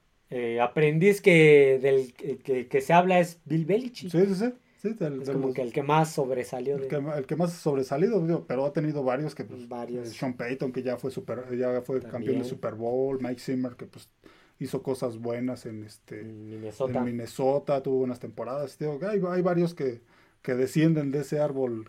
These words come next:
Speaker 2: genealógico
Speaker 1: Genealógico
Speaker 2: de
Speaker 1: de
Speaker 2: Bill
Speaker 1: Pa-,
Speaker 2: Parcells.
Speaker 1: Parcells.
Speaker 2: Ujú.
Speaker 1: Eh, ¿algo más que quieras hablar sobre estos cuatro head coaches?
Speaker 2: Ah, bu-, bu-, buenos, buenos coaches
Speaker 1: Sí.
Speaker 2: que empezaron desde, así que
Speaker 1: Desde el
Speaker 2: desde
Speaker 1: colegio.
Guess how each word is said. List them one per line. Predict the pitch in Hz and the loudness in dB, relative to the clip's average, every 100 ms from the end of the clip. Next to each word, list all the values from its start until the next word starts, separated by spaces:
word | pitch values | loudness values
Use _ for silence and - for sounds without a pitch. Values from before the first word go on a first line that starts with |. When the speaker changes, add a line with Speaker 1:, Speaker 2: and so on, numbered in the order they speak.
| _ | _
Speaker 2:
genealógico | 127 120 123 135 139 135 120 | -6 -4 0 0 -2 -6 -6
Speaker 1:
Genealógico | 120 | -4
Speaker 2:
de | 117 | -4
Speaker 1:
de | 120 | -4
Speaker 2:
Bill | 139 | -6
Speaker 1:
Pa-, | 131 | -2
Speaker 2:
Parcells. | 131 117 135 135 | -4 -2 -2 -2
Speaker 1:
Parcells. | 131 120 113 _ _ - | -4 -8 -14 _ _ -10
Speaker 2:
Ujú. | 135 131 156 - _ _ _ _ | -8 -6 -6 -10 _ _ _ _
Speaker 1:
Eh, | 131 127 120 110 - | -6 -4 -4 -8 -2
¿algo | 147 180 | 2 4
más | 180 | 2
que | 170 | 0
quieras | - 190 180 | 4 6 6
hablar | 151 180 | 4 4
sobre | 175 170 | 4 2
estos | 175 190 - - _ _ _ | 4 2 2 -8 _ _ _
cuatro | 170 165 180 170 | 2 2 4 2
head | 185 160 | 2 0
coaches? | 175 170 170 160 - - | 2 2 2 -4 -6 -14
Speaker 2:
Ah, | - 202 208 | -6 4 4
bu-, | 143 147 | 6 2
bu-, | 135 156 151 120 | 0 0 -2 -4
buenos, | 131 156 151 127 123 | -4 0 0 -2 -4
buenos | 139 165 147 | 0 0 0
coaches | - 151 175 180 180 | 0 2 4 4 2
Speaker 1:
Sí. | 180 - | 0 -6
Speaker 2:
que | |
empezaron | 127 - 120 160 180 147 | -6 -4 0 4 4 2
desde, | 131 113 120 117 110 - _ _ _ _ _ - | 0 -2 -6 -6 -8 -14 _ _ _ _ _ -10
así | 131 156 | -6 -2
que | 143 | -2
Speaker 1:
Desde | |
el | |
Speaker 2:
desde | 120 117 | -2 0
Speaker 1:
colegio. | 120 | 0